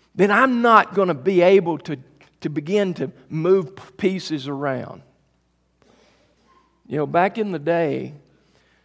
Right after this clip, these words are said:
a lot of years ago, churches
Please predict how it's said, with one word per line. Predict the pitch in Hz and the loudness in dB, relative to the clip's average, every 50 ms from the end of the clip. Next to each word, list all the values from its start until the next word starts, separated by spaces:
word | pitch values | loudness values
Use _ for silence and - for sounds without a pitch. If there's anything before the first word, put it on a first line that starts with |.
| _ _ _ _ _ _ _ _ _ _ _ _ _ _ _ _ _ _ - | _ _ _ _ _ _ _ _ _ _ _ _ _ _ _ _ _ _ -12
a | - | -6
lot | 127 - 143 180 185 | -2 0 2 2 2
of | 202 196 | 2 0
years | 180 175 175 170 165 160 - | 0 0 0 0 0 -2 -6
ago, | 143 127 127 131 127 123 127 127 131 139 143 _ _ _ _ _ _ | -8 -8 -6 -6 -4 -4 -6 -6 -8 -12 -16 _ _ _ _ _ _
churches | _ - - 202 185 214 226 214 - 208 185 175 170 165 160 156 151 - - | _ -12 -6 -4 -2 -2 -4 -4 -4 -4 -4 -2 -2 -4 -6 -6 -10 -16 -18